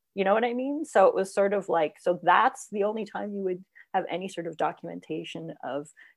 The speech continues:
people from that particular socioeconomic status. So it's been a ride for sure, just figuring out, you know, and of course this is obvious, it's obvious, although I didn't really under-, I understood it on an intellectual level, but I didn't actually believe it,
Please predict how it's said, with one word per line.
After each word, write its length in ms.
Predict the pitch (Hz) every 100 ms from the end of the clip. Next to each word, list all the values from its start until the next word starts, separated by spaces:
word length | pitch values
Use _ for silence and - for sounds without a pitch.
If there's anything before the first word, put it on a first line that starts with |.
| _
people 260 | - 165
from 180 | 160 156
that 220 | 165 -
particular 440 | 151 - 156 147 143
socioeconomic 1300 | - 147 - - - - 151 - 151 - - - -
status. 600 | - - - - - - - - - _
So 680 | - 226 208 196 180 170 - _ -
it's 420 | 214 208 - - _ _ - 170
been 300 | 208 202 220
a 280 | 151 151 156
ride 600 | 190 202 220 156 147 -
for 180 | 165
sure, 460 | 147 - 202 202 165
just 280 | 160 - -
figuring 440 | 180 175 165 160
out, 320 | 151 151 - - _ -
you 100 | 294
know, 120 | 214
and 80 | 214
of 100 | 208
course 220 | - 240 -
this 100 | 220
is 140 | 208 -
obvious, 680 | 160 160 160 - 156 247 -
it's 140 | - -
obvious, 500 | 156 160 - - -
although 240 | 175 170
I 80 | 151
didn't 240 | 156 160 -
really 300 | 165 160 143
under-, 280 | 160 156 156 - -
I 120 | 185
understood 340 | 214 202 196
it 120 | 180 -
on 140 | 156
an 120 | 147
intellectual 600 | 170 - 156 165 - 247 240
level, 360 | 233 262 254 -
but 100 | 175
I 80 | 170
didn't 360 | 180 180 185 -
actually 320 | 147 - 170
believe 380 | 160 151 160 208
it, 160 | 247